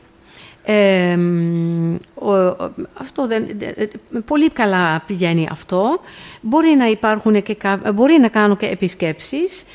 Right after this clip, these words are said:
Στην Αθήνα, για παράδειγμα, πηγαίνω καμιά φορά. Ε, αν με καλούν, ε, εκτός, ε, Θεσσαλονίκης,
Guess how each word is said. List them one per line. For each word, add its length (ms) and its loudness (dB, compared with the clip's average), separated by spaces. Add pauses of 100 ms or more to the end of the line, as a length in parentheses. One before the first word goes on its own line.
(100)
Στην 260 2
Αθήνα, 400 2
για 120 -4
παράδειγμα, 540 -2
πηγαίνω 440 -2
καμιά 320 -4
φορά. 520 -4 (400)
Ε, 480 4
αν 180 4
με 100 6
καλούν, 720 6 (280)
ε, 760 2
εκτός, 540 2
ε, 120 2
Θεσσαλονίκης, 1080 0